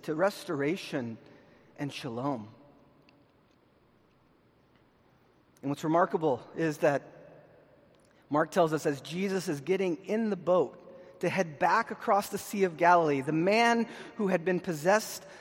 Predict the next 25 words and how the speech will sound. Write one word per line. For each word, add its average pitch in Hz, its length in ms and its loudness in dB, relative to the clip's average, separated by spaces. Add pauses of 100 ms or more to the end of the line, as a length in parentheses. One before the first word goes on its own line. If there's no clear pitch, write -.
(120)
by 180 120 4
demons 156 840 0 (1040)
begged 254 380 -4
Jesus 226 540 -4
to - 120 -10
go 165 160 -4
with 175 320 -2
him. 127 320 -8 (2250)
Jesus 214 360 -4
did 185 160 -4
not 165 300 0
let 196 180 6
him, 160 360 0 (240)
but 170 120 -10
said, 180 280 0 (540)
"Go 208 200 0
home. 160 460 0 (760)
Go 226 200 4
home 226 300 0
to 214 140 -8
your 190 120 2
people 220 480 -4
and 175 140 -2
tell 220 240 0
them 208 400 -2